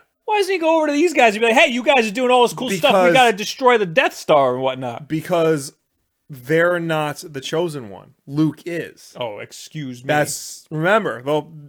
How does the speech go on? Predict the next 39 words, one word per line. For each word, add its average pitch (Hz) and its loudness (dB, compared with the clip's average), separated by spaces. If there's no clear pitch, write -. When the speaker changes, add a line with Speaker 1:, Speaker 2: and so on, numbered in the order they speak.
Speaker 2:
the 143 -4
whole 175 0
Jedi 160 0
thing 202 -6
is, 143 -8
like, 139 -4
there's 147 -2
a 131 -10
chosen 165 -2
one. 127 -10
Speaker 1:
Right. 120 -8
Speaker 2:
Someone 147 -8
who 151 -4
will 139 -8
bring 143 -6
balance 170 -4
to 127 -16
the 113 -16
Force. 110 -16
Speaker 1:
I 131 -4
understand. 135 -10
Speaker 2:
That's 147 -2
why 151 2
he 151 -8
was 139 -10
looking 143 -10
over 127 -8
Luke 165 -2
and 139 -10
not 131 -4
everybody 123 -8
else. - -10
Speaker 1:
I 107 -12
understand. 120 -16
But 175 2
it's 143 -6
a 135 0
big 160 -2
deal 151 -2